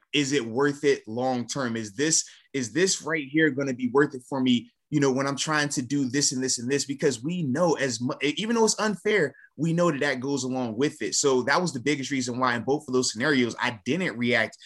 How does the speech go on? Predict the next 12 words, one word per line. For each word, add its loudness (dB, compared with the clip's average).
out 2
of -10
character. 2
Whereas 2
when -6
I -6
saw -2
Myles -2
Garrett, 2
I'm 0
like, 0
not, -2